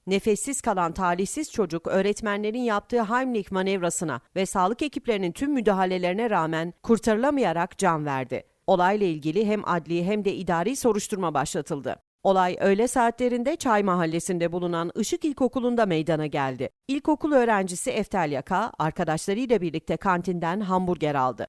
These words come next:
Çocuklar daha sonra kendi aralarında hızlı hamburger yeme yarışına girdi. Bu sırada Eftelya'nın nefes borusuna yemek kaçtı. Nefessiz kalan küçük kızı gören öğretmenler müdahalede bulunmaya çalışıp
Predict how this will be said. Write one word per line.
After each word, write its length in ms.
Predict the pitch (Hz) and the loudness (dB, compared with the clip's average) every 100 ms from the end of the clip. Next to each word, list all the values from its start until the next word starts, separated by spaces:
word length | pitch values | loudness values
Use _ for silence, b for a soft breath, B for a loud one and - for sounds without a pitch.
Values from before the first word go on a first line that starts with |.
| _ | _
Çocuklar 500 | 208 196 - 202 185 | -2 0 0 0 2
daha 200 | 175 208 | 2 0
sonra 260 | 214 170 175 | 0 0 0
kendi 340 | 196 175 185 | 0 0 0
aralarında 560 | 233 202 175 165 170 170 | 2 2 2 0 0 2
hızlı 280 | 190 170 190 | 0 0 2
hamburger 560 | 185 190 220 190 180 | 2 0 0 2 2
yeme 220 | 175 170 | 2 0
yarışına 480 | 190 165 170 196 170 | 0 0 -2 -2 -2
girdi. 380 | 151 156 131 135 - - | -2 -4 -2 -6 -8 -4
Bu 80 | 196 | -2
sırada 420 | 208 160 143 214 | 0 0 2 0
Eftelya'nın 640 | 165 - 185 170 165 175 165 | 0 0 0 0 2 2 0
nefes 340 | 170 240 - | 0 -2 0
borusuna 520 | 196 170 - 165 185 | 0 0 -2 -2 -2
yemek 380 | 180 156 156 - | 2 2 2 -2
kaçtı. 440 | 143 139 - 165 - _ - | -4 -4 -4 -6 -6 _ -2
Nefessiz 540 | 180 185 170 247 240 | 0 0 -4 -4 -2
kalan 300 | 220 196 196 | 0 0 0
küçük 300 | 208 - 269 | -4 -6 -4
kızı 200 | 247 190 | -4 -2
gören 420 | 175 147 131 - | 0 0 -2 0
öğretmenler 720 | 175 156 147 156 135 151 226 247 | 2 2 -2 -4 -2 -2 -2 0
müdahalede 640 | 190 180 180 185 185 247 | 2 2 2 0 0 0
bulunmaya 360 | 233 208 180 160 | 2 0 0 -2
çalışıp 500 | - 151 147 170 | -2 -2 -2 -6